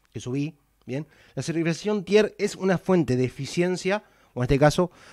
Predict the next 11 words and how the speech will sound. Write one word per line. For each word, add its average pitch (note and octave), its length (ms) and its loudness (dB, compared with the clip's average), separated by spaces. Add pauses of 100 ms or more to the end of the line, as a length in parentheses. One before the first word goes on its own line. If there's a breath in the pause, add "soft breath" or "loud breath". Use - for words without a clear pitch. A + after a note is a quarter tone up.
(140 loud breath)
una D3+ 180 4
fuente, F3+ 320 2
es D#3+ 120 4
una E3 200 8
certificación C#3+ 560 0
de E3 100 -2
eficiencia E3 680 -4 (160 soft breath)
energética, F#3+ 640 0
pero C#3 240 -6
del C3+ 320 -4
entorno, C3 680 -2